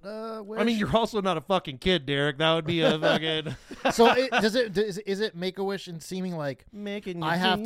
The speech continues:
Speaker 2: dreams
Speaker 1: ask
Speaker 2: come
Speaker 1: for somebody
Speaker 2: true.
Speaker 1: that I'd wanna meet, or is it could be, like, something
Speaker 2: I think
Speaker 1: I
Speaker 2: it's
Speaker 1: wanna
Speaker 2: an
Speaker 1: do?
Speaker 2: experience too, dude.
Speaker 1: Okay.
Speaker 2: You'll have to look that up.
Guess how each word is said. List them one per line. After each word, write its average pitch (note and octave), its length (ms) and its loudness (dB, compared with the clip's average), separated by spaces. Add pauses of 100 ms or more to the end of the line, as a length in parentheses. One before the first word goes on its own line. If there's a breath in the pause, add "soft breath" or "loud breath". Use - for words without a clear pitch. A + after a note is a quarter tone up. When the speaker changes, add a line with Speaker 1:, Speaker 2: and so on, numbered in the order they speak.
Speaker 2:
dreams A3 80 -8
Speaker 1:
ask F3 220 0
Speaker 2:
come G3 80 -4
Speaker 1:
for F3+ 80 -2
somebody F3+ 480 0
Speaker 2:
true. F3 100 0
Speaker 1:
that D3+ 120 0
I'd C#3+ 140 -4
wanna C3+ 280 -8
meet, F3 480 -10
or D3 240 -4
is C3+ 100 -10
it C#3+ 160 -20
could C#3 160 -8
be, D3+ 160 -6
like, C#3 220 -10
something C3 280 -4
Speaker 2:
I F#3 60 6
think G#3+ 200 0
Speaker 1:
I - 20 -2
Speaker 2:
it's - 80 -4
Speaker 1:
wanna A#3 160 0
Speaker 2:
an G3+ 60 -2
Speaker 1:
do? E3+ 60 -2
Speaker 2:
experience C#3+ 760 -8
too, A2+ 320 -8
dude. A#2 220 -8
Speaker 1:
Okay. B2+ 160 -8
Speaker 2:
You'll D3 160 0
have E3 180 0
to F3+ 80 -2
look D3 220 -4
that B2 220 -4
up. B2+ 340 -4